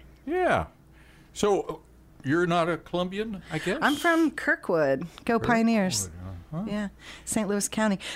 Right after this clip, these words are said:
Speaker 2: But I moved here on purpose because I really liked the feel of a college town, and
Speaker 1: Mm-hmm.
Speaker 2: I wanted to stay close to family, but not too close.
Speaker 1: Mm-hmm.
Speaker 2: So Columbia was kind of the perfect answer, and
Speaker 1: Mm-hmm.
Speaker 2: I moved here to start farming, actually. I rented a farmhouse in
Speaker 1: Oh.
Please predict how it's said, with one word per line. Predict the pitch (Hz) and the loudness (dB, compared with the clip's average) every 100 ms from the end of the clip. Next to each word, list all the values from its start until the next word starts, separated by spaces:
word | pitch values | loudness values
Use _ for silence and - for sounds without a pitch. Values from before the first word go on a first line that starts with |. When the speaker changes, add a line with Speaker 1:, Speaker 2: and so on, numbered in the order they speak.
| - | 0
Speaker 2:
But | 254 | 4
I | 254 | 6
moved | 285 294 | 4 2
here | - 202 190 175 | 0 2 2 2
on | 185 190 | 0 0
purpose | - 240 190 156 | 0 -2 0 -2
because | - 175 175 | -2 -4 -2
I | 180 | 0
really | 175 185 185 175 | 2 2 2 2
liked | 170 160 175 - - 170 | 2 2 0 -4 -8 -4
the | 170 | -6
feel | - 180 170 160 | -2 0 2 2
of | 151 | 0
a | 156 | -2
college | - 160 165 165 - | -2 0 0 -2 -2
town, | 165 165 175 165 | 0 2 2 0
and | 156 | -2
Speaker 1:
Mm-hmm. | 101 101 117 - | -4 -8 -10 -2
Speaker 2:
I | 180 | 2
wanted | 175 170 | 2 2
to | 175 | 0
stay | - 185 | -2 -2
close | - 175 | -2 -4
to | - | -4
family, | - 170 170 160 180 | -4 0 0 0 0
but | 185 165 - - - | -2 -4 -6 -16 -2
not | 170 156 - | 0 0 -2
too | 226 | -4
close. | - 143 202 - - - 120 | 0 0 0 -2 -4 -10 -8
Speaker 1:
Mm-hmm. | 110 | -6
Speaker 2:
So | 160 190 | -4 -2
Columbia | 202 180 175 | 0 0 0
was | 170 - | 0 -2
kind | 180 | 0
of | 160 | 0
the | 151 | 0
perfect | 196 165 170 | -2 -4 -4
answer, | 170 160 170 202 202 | -2 -2 -2 -2 0
and | 175 165 | 0 -2
Speaker 1:
Mm-hmm. | - - 101 175 | -6 -14 -8 -2
Speaker 2:
I | 185 | 0
moved | 190 190 - | 2 0 0
here | 190 | 0
to | 170 156 - - - - - | 2 -2 -6 -20 -20 -20 -6
start | - 202 - | 0 0 0
farming, | - 175 202 151 151 | -2 0 2 2 0
actually. | 185 - 170 151 | -2 -2 0 0
I | |
rented | 151 165 170 151 | 0 0 0 -2
a | 151 | -4
farmhouse | - 170 165 170 160 - | -2 -2 0 0 0 -2
in | - 156 160 | -2 0 0
Speaker 1:
Oh. | 196 | -2